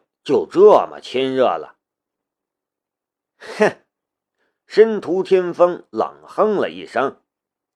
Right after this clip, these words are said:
“爸，他为了那个小子赶你走，这就是证明。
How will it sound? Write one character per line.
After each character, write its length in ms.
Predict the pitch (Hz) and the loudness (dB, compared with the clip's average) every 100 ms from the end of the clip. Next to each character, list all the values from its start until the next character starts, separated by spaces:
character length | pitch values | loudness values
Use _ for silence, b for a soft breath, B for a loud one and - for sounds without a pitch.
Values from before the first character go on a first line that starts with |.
| _ _ _ _ _ _ _ _ _ - | _ _ _ _ _ _ _ _ _ 0
“爸， 380 | 143 113 - _ _ _ _ _ _ | 2 2 -4 _ _ _ _ _ _
他 140 | 160 185 | -2 2
为 160 | 185 | 2
了 100 | 151 | 2
那 160 | 151 156 | -2 -4
个 100 | 120 | -4
小 320 | - 92 80 | -4 -6 -6
子 280 | - 143 143 | -2 0 0
赶 260 | - 151 | -2 -4
你 160 | 196 180 | -4 -8
走， 540 | - - - 127 - _ - | -8 -12 -4 -4 -4 _ -2
这 140 | 180 | 0
就 140 | 143 | 0
是 120 | 117 120 | -4 -4
证 280 | 175 131 | -4 -4
明。 320 | 82 92 160 | -6 -8 -8